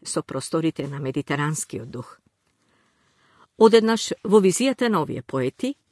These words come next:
вели Владо Урошевиќ, пејзажот на Македонија стана осончан, јасен, скржав во своето богатство и богат во својата скржавост,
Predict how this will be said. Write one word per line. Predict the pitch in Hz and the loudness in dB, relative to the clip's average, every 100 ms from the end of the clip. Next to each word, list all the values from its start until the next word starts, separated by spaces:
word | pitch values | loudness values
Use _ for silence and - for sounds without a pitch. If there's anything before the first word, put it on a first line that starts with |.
| - | -4
вели | 151 127 | -2 -2
Владо | 131 120 110 | -6 -10 -8
Урошевиќ, | 117 - 214 262 - - _ _ _ _ _ | -6 -4 -4 -4 -8 -20 _ _ _ _ _
пејзажот | 214 185 247 262 254 | 6 6 6 4 0
на | 220 | 2
Македонија | 220 220 196 208 220 220 | 0 2 2 2 0 -2
стана | - 180 170 131 - - | -2 -2 -2 -6 -10 -4
осончан, | 170 196 214 214 - 226 233 - _ 143 | -2 -2 -2 -4 -4 -4 -6 -10 _ -4
јасен, | 151 165 - 214 226 _ _ _ _ | -2 -2 -4 -6 -6 _ _ _ _
скржав | - - 285 208 135 - | -16 -4 -2 -2 -6 -8
во | 127 | -12
своето | - 135 117 | -6 -6 -4
богатство | 131 185 220 - - 247 247 _ _ | 0 2 2 -2 -6 -8 -8 _ _
и | 202 | 0
богат | 185 190 208 - | 4 4 2 -2
во | 190 | -4
својата | - 135 - | -4 -6 -6
скржавост, | 147 - 240 151 - 143 - | -8 -4 -4 -4 -12 -14 -16